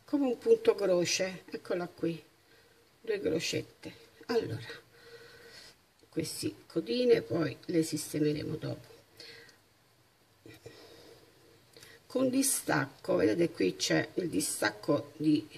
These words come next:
del nostro filo che abbiamo passato, quindi con distacco qui l'occhietto lo facciamo sopra, quindi questo qui, aspettate perché, sì,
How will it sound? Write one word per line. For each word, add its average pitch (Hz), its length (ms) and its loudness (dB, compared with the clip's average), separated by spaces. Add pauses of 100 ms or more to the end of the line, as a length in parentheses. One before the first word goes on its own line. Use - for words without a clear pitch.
(140)
del 160 180 4
nostro 160 580 6
filo 147 340 4
che 143 100 -4
abbiamo 139 520 0 (720)
passato, 180 840 2 (680)
quindi 151 380 8
con 220 220 6
distacco 196 880 0
qui 156 320 8
l'occhietto 170 640 2
lo 180 80 4
facciamo 151 520 0
sopra, 139 540 -2 (1000)
quindi 131 580 -2 (160)
questo 135 540 -6
qui, 170 500 4 (140)
aspettate - 420 -14
perché, - 460 -12
sì, - 280 -6